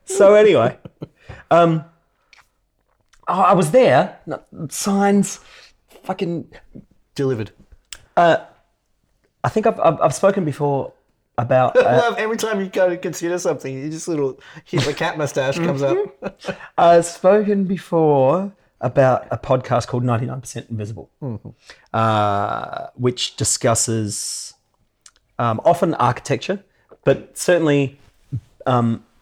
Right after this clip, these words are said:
Speaker 2: Is that a
Speaker 1: bits of our
Speaker 2: Norwegian?
Speaker 1: Hmm?
Speaker 2: Is it a Norwegian type of architecture? No, often? Sounds very Ikea-ish.
Speaker 1: <sighs> Often it's got a stroke for the O. What do you call that O?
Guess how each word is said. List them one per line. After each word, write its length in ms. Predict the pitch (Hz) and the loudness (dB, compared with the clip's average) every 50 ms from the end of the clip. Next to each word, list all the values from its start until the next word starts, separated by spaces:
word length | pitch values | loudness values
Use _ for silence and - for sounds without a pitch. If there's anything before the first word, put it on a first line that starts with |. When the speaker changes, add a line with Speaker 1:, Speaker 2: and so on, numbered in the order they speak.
| _ _ - - - _ 123 | _ _ -18 -18 -16 _ -12
Speaker 2:
Is 100 | 98 127 | -6 -4
that 220 | 143 135 - - - | -2 -2 -2 -2 -4
a 40 | - | -4
Speaker 1:
bits 240 | 151 143 101 - - | -4 -4 -4 -2 0
of 80 | 147 | 2
our 60 | 135 127 | 4 4
Speaker 2:
Norwegian? 320 | 123 120 120 139 185 - - - - _ _ 117 - _ _ _ _ _ _ _ _ - - - _ _ _ _ | 4 4 2 0 -4 -6 -10 -16 -20 _ _ -20 -20 _ _ _ _ _ _ _ _ -20 -20 -20 _ _ _ _
Speaker 1:
Hmm? 120 | 135 190 302 - _ - | -6 -6 -6 -8 _ -12
Speaker 2:
Is 120 | 143 - | -10 -10
it 100 | 131 101 | -8 -8
a 40 | 135 | -6
Norwegian 500 | 123 117 113 113 123 113 123 131 131 120 _ _ _ _ _ _ _ - - - - - | -6 -6 -4 -4 -6 -6 -8 -10 -12 -14 _ _ _ _ _ _ _ -20 -20 -20 -16 -10
type 200 | - 127 117 - | -10 -8 -8 -8
of 80 | 123 123 | -8 -8
architecture? 500 | 117 127 - 139 147 170 - - 233 - _ _ _ _ _ _ _ _ _ _ _ _ _ _ _ _ _ _ _ _ _ _ _ _ _ _ _ _ _ _ _ | -8 -8 -10 -12 -14 -14 -12 -14 -16 -16 _ _ _ _ _ _ _ _ _ _ _ _ _ _ _ _ _ _ _ _ _ _ _ _ _ _ _ _ _ _ _
No, 120 | 123 113 - - | -14 -14 -10 -10
often? 260 | 123 120 - 175 190 _ _ _ _ _ _ _ _ _ _ _ | -10 -10 -10 -12 -14 _ _ _ _ _ _ _ _ _ _ _
Sounds 220 | - 151 131 113 | -10 -8 -8 -6
very 180 | - 117 113 101 | -6 -6 -6 -4
Ikea-ish. 600 | 110 117 - - - 117 113 110 113 - - - - | -6 -8 -8 -8 -8 -6 -6 -6 -6 -8 -14 -18 -12
Speaker 1:
<sighs> 1040 | - - - - - - - - - - - - - - - - - - - - - | -8 -4 -4 -2 -2 -4 -6 -6 -8 -12 -12 -14 -16 -18 -18 -20 -20 -20 -16 -8 -6
Often 260 | 113 104 - 123 120 | -6 -6 -4 -6 -6
it's 140 | 113 - - | -6 -8 -8
got 140 | - 123 117 | -6 -6 -6
a 40 | 110 | -6
stroke 400 | - - - - 110 113 - - | -10 -12 -8 -8 -8 -8 -8 -12
for 120 | - - | -14 -12
the 140 | 104 113 98 | -10 -8 -6
O. 160 | 101 107 104 113 | -6 -6 -6 -6
What 80 | 151 | -4
do 60 | 254 311 | -4 -4
you 60 | 285 | -4
call 180 | - 180 208 208 | -4 -6 -6 -4
that 140 | 180 113 78 | -6 -6 -6
O? 160 | - - | -8 -12